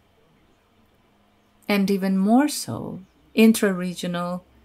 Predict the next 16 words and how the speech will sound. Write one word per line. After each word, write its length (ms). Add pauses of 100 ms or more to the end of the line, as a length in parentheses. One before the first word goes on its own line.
(600)
trade, 580 (220)
it 180
tends 300
to 60
be 280
more 840 (140)
value-added 580
than 160
what 160
we 140
export. 580
So 240
you 220
say 260
then, 420 (520)
obviously, 680